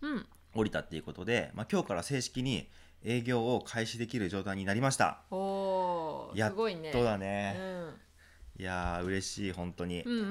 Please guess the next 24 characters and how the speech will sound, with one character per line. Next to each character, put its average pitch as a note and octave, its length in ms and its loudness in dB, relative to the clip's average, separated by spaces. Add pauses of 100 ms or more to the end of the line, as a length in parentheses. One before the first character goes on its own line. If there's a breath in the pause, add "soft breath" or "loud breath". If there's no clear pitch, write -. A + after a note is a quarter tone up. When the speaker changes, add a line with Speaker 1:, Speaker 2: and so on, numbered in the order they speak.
(140)
Speaker 1:
ん。 E3 200 -10 (400 loud breath)
Speaker 2:
で、 A2 460 0
ま B2 80 -2
あ、 C3 40 0
と A3+ 120 2
は G3+ 80 6
い A2+ 140 4
え、 F#2 80 0
そ G#2+ 100 -4
の、 G2+ 100 0
ま G#2 120 0
だ G#2+ 100 2
全 A2 180 0
然 A2 160 2
バ G#2+ 80 0
タ B2+ 120 2
バ F#2 80 0
タ E2+ 100 -4
し - 80 -8
て F#2 100 -6
る F2+ 120 -4
か E2 120 -4
ら、 F#2 280 2
Speaker 1:
う - 20 -6